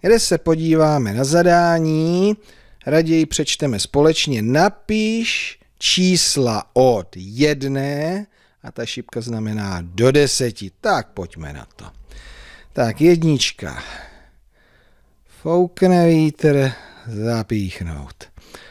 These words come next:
Dvojka, hlavička, šikmo na řádek a pořádku kousek doprava.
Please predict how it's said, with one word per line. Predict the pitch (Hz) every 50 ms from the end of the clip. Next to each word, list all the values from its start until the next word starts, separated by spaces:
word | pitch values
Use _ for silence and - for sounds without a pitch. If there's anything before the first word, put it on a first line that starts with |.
| - _ -
Dvojka, | 120 127 131 127 120 104 - - 90 80
hlavička, | 80 80 78 90 98 101 107 117 127 139 147 151 156 165 170 175 175 175 175 170 151 - - - - - - - 156 147 147 143 139 139 139 131 123 -
šikmo | - - - - - - - - - - 139 139 135 127 _ - - - 120 120 120 117 117 117
na | 110 110 107
řádek | 101 - 110 107 107 104 101 101 98 92 92 92 90 85 87 - - _ _ _ _ _ _ _ _ _ _ -
a | 82 85
pořádku | - - - 107 104 98 107 107 104 101 95 95 92 - - - - 87 82
kousek | - - 90 85 80 - - - 82 80 82 80 - _ _ _ - - - - - - - - - _ -
doprava. | 98 107 107 98 - - 117 113 110 104 101 98 92 82 71 71